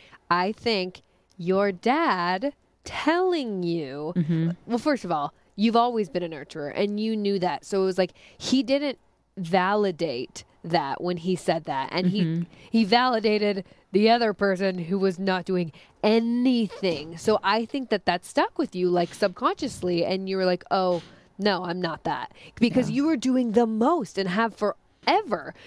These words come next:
Speaker 1: So you're doing the most and someone's not telling you you're doing it at all. And so you're like, "Oh, I guess I'm not that then."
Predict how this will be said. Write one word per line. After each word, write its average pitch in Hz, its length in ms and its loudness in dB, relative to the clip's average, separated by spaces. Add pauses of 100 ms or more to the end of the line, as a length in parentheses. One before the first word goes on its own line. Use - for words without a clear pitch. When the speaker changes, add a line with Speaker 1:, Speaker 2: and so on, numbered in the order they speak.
(140)
Speaker 1:
So 254 280 -2 (360)
you're 226 300 -2
doing 370 340 4
the 220 80 2
most 196 380 0
and 233 140 -2
someone's 262 280 0
not 233 180 -2
telling 311 240 2
you 277 80 0
you're 233 180 -2
doing 233 280 2
it 214 80 2
at 202 120 4
all. 262 340 4
And 254 200 -4
so 233 180 2
you're 214 220 2
like, 214 220 2
"Oh, 262 80 0
I 208 120 2
guess 202 200 -2
I'm 190 80 -4
not 180 200 -2
that 151 220 -4
then." - 240 -12